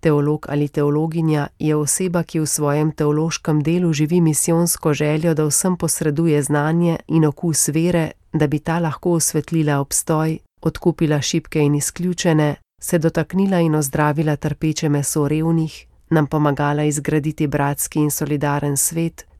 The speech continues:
ter nas pripeljala do srečanja z Bogom. Pomenljivo pričevanje znanja vere v službi človeka v vseh njegovih razsežnostih, osebnih, družbenih in političnih, je družbeni nauk Cerkve, ki je danes poklican dajati modre odgovore tudi na digitalne izzive.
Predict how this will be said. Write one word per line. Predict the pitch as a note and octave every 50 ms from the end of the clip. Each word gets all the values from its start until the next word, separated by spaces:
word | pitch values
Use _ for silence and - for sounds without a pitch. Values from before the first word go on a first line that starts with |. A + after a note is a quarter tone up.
| -
ter | _ F3 E3 D#3+
nas | D#3+ D#3+ C#3+ -
pripeljala | - - E3+ - - D#3 D3 D3+ D3+ D#3 F3 F#3+ F#3 E3+
do | D3 D#3
srečanja | D3 - - F3 F3+ F3+ F3 - F3 D#3 D3+ C#3+ C#3 C3
z | C3
Bogom. | C3 B2+ D3 C#3 B2+ - C3+ B2+ C3 C3+ C3 - _ _ _ _ _ _ _ _ _ _
Pomenljivo | - E3+ E3 D#3+ D#3 D3 D#3+ D#3+ D3+ D#3
pričevanje | D3 - D3+ C#3 - D#3+ C#3+ C#3+ C#3+ C#3+ C#3+ D3+ D3+ D3+
znanja | C3+ D3 D3 C#3 C#3+ D3+ D3+ D3+ C#3
vere | C3 D#3 D#3+ D#3+ D#3+ D3+
v | C#3+ C#3+
službi | - - - D#3+ D3+ D3 D3 D3
človeka | - - - D3+ D3 C#3 D#3 D#3+ - - D#3 C#3+
v | C#3+ D3
vseh | C#3 - - D3+ - - -
njegovih | D3+ C#3+ C#3 C#3 C#3 C3+ D3 C#3 -
razsežnostih, | D3+ D3 C#3 - - F3 F3 E3+ - E3+ D#3+ D3+ - - - D#3+ D#3 D3 - - _ _
osebnih, | - C#3+ C3+ - - D3+ D3 D3+ D#3 D#3+ D#3 D3 - - -
družbenih | D3+ D3+ D#3+ D#3 D3+ C#3+ C#3+ D3+ D3+ D3 D3 C#3+ - -
in | - D3+ C#3+
političnih, | - D3 D3 D3 F3 E3+ - E3+ E3 - - E3+ E3 D#3 C#3+ - - - _ _ _
je | E3+ E3 D3+
družbeni | C#3+ E3 F3+ G3 F#3 E3 E3 E3+ D#3+ D#3 D3+
nauk | D3 C#3+ D3 C#3+ C#3 - -
Cerkve, | - - F#3 F3+ F3+ F3+ - - E3 D#3
ki | D3+ - D#3+
je | D3+ D3
danes | C#3+ C#3+ C#3+ D3+ D#3 E3 E3+ -
poklican | - - D3 - - E3+ F3 - - F3 D#3+ D#3
dajati | D3 D3+ C#3+ D3 C#3+ C#3+ C#3+ - - D3+
modre | D#3 D#3 E3+ F3+ E3 - E3+ D3+
odgovore | C#3+ C#3 C#3+ C3+ D3+ D3+ D3+ D3 D#3 D#3+ D#3 D3+ D3
tudi | D3+ - F#3 F3 D#3 F3
na | D#3+ D#3+ D3+
digitalne | C#3+ D3+ C3+ D3 - - D#3 D3 D3 D3 D3 D3 C#3+ C#3 C#3
izzive. | C3+ C3 B2+ C#3+ C#3+ C3 C3+ C3 C3